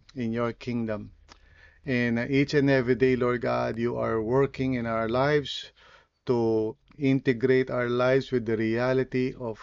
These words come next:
who we truly are. Tulungan niyo kami, Panginoon, that we may respond in obedience and hope, na araw-araw, Lord, that we would, uh, listen to your voice and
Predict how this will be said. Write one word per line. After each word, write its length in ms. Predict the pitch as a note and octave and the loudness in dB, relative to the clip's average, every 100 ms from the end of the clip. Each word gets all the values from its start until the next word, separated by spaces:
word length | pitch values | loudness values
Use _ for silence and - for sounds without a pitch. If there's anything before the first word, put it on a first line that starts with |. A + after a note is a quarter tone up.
| - | -4
who 360 | C3 B2+ B2+ C3+ | 0 0 0 -6
we 400 | C3 A#2+ A2+ B2 C#3+ | -6 -4 -4 -6 -14
truly 400 | - A#2+ A2+ A2 | -6 -4 -2 -4
are. 400 | A2+ G#2 G2+ G#2 _ - _ _ _ _ _ | -4 -6 -8 -14 _ -20 _ _ _ _ _
Tulungan 400 | C3+ C#3+ D#3+ D#3+ | 2 4 4 4
niyo 80 | D#3 | 2
kami, 240 | C#3+ C#3+ C#3 | 2 4 2
Panginoon, 800 | C3 C3 B2+ A#2+ B2+ B2 A#2+ A#2 | 2 2 2 0 -4 -4 -4 -4
that 160 | A2 | -2
we 160 | C3 B2+ | 0 0
may 240 | B2 A#2+ | 0 -2
respond 720 | A2 G#2+ - - C3 C3 C3+ | -2 -4 -8 0 2 4 2
in 160 | C3+ A2+ | 0 -4
obedience 800 | A2 G#2 B2 C3 A#2 C3+ B2+ - | -4 -2 0 0 0 -2 -2 -8
and 160 | A2 G2+ | -8 -8
hope, 400 | - C3+ C#3+ - - - - - _ C3+ | -2 0 0 -6 -20 -20 -20 -20 _ -6
na 240 | A#2 A2 | -2 0
araw-araw, 720 | A2+ A#2+ B2+ B2 A#2+ B2 B2 | 2 2 4 2 2 2 0
Lord, 240 | A#2+ B2 A#2+ | 0 -2 -2
that 140 | A2+ | -2
we 160 | A2 A#2+ | 0 0
would, 320 | A2+ A2+ G#2+ | 2 0 0
uh, 200 | G#2+ A2 A2 | -4 -4 -8
listen 480 | A#2+ A#2+ A#2 - B2 A#2 | -4 -2 0 -2 -4 0
to 60 | |
your 280 | A#2+ A2+ G#2+ | 0 2 0
voice 560 | G2+ B2+ C#3 C#3+ - - | 0 2 2 0 -8 -14
and 260 | C#3 A2 G#2 | -10 -8 -6